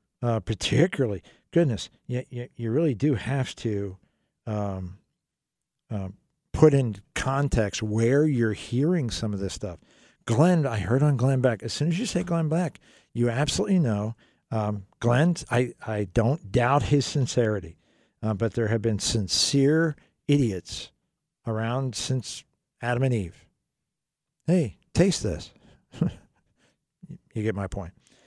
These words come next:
Uh, bottom line, you can be sincere and be sincerely wrong. And Glenn is wrong a lot. Um, but bottom line is,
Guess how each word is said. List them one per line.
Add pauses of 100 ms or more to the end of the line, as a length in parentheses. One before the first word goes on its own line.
(160)
Uh,
bottom
line,
you
can
be
sincere
and
be
sincerely
wrong. (680)
And
Glenn
is
wrong
a
lot. (460)
Um, (600)
but
bottom
line
is,